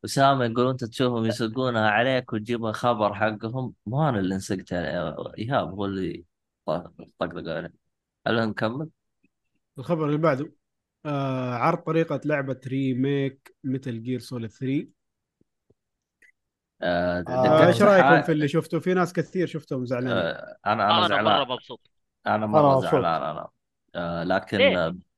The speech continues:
Speaker 2: اللي
Speaker 4: أبغى
Speaker 2: زعلان ليه
Speaker 4: زعلان.
Speaker 2: زعلان، واللي مبسوط ليه مبسوط.
Speaker 1: شوف، شوف، أنا أول ما شفت جرافيك جاني قرف كذا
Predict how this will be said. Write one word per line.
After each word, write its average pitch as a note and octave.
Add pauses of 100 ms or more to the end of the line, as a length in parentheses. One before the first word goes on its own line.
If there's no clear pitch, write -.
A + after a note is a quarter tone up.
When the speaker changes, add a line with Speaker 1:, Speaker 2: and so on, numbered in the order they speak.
(120)
Speaker 2:
اللي D#3
Speaker 4:
أبغى D#3
Speaker 2:
زعلان F3
ليه F#3
Speaker 4:
زعلان. F3
Speaker 2:
زعلان، F#3
واللي D#3
مبسوط F3
ليه D#3
مبسوط. C3
Speaker 1:
شوف، G#2 (240)
شوف، -
أنا G2+
أول G#2+
ما G2+
شفت G#2
جرافيك G2
جاني F2+
قرف E2+
كذا D2